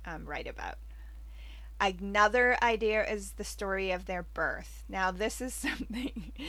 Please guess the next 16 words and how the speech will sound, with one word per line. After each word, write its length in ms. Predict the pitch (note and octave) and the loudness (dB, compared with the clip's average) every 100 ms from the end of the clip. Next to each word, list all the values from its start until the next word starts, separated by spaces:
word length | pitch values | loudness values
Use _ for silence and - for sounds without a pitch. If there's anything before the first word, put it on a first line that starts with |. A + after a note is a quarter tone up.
| F4+ D#4 B3+ | -4 -4 -4
that 180 | G#3 G3 | -2 0
with 180 | G#3 F#3 | -2 -2
them, 320 | F#3+ F#3+ F3+ - | -2 -4 -6 -8
as 120 | G#3 F#3+ | -6 -2
a 60 | |
mom 220 | F#3 F3 | 0 0
of 140 | F3 - | -2 -6
two 140 | F#3 | -8
boys, 540 | D#3+ G3 G3+ G3 G3+ F#3+ | -4 0 2 2 0 -4
maybe 220 | F#3 F#3+ | -6 -4
my 200 | F#3 F3 | -4 -4
sons 360 | - F3+ F3 | -4 -6 -6
don't 260 | - F3 - | -6 -6 -4
want 200 | F3 E3 | -6 -4
the 80 | F3+ | -4
nitty-gritty, 760 | F3 F3+ F3+ A3 A#3 A3+ A3 | -4 -6 -2 2 2 0 -4